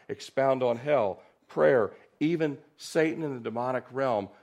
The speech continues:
Remember, many of those coming to Jerusalem had heard Jesus teaching in all those villages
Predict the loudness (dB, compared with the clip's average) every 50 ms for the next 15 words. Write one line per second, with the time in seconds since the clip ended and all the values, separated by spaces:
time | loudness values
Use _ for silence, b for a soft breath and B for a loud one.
0 | b b -8 -4 -2 -2 -2 0 -2 -2 -2 -4 -6 -4 -2 -2 0 -2 -2 -2
1 | -2 -2 -2 -4 -6 -8 -8 -8 -6 -10 -10 -8 -6 -6 -6 -6 -6 -8 -10 -10
2 | -10 b b b b -14 -14 -14 -16 _ -8 -4 -2 -2 -2 -4 -6 -8 -8 -8
3 | -8 -8 -12 -16 -16 _ -12 -10 -10 -10 -12 -14 -14 -14 -16 b b b b -14
4 | -14 -6 -4 -2 0 0 0 0 0 -2 -2 -2 -6 -6 -4 -4 -4 -4 -6 -10
5 | -10 -10